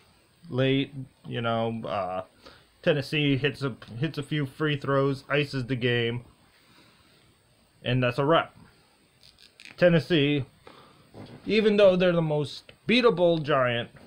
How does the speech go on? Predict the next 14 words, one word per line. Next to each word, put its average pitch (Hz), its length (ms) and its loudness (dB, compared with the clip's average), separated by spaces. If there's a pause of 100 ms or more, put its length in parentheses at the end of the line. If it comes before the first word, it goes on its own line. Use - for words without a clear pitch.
(1040)
I, 143 240 2 (240)
I 170 160 6
think 143 340 -2
in 151 220 0
the 123 340 0 (160)
entire 135 380 0
tournament, 175 580 2 (340)
you 147 120 0
know, 123 160 2
seeds 127 320 -4
one 135 200 2
through 101 200 -10
four. 117 480 -4 (2500)
Tennessee 131 680 -2